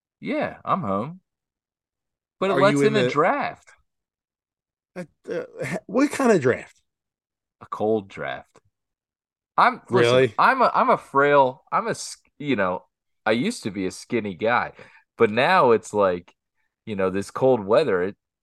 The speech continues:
Speaker 1: chills me to the bone. And if I feel a little bit of a draft,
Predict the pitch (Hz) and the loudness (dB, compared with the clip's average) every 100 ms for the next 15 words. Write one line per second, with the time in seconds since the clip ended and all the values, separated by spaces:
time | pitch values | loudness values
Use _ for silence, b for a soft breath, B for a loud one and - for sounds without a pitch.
0 | _ - 151 160 160 160 165 139 131 214 | _ 2 2 2 0 -4 -4 0 2 2
1 | 156 92 87 95 107 113 156 208 - 156 | 0 -4 -6 -4 -2 2 0 0 -4 0
2 | 120 107 127 214 220 202 180 156 120 98 | 0 0 2 2 2 -2 -6 -6 0 0
3 | 78 - | 0 -8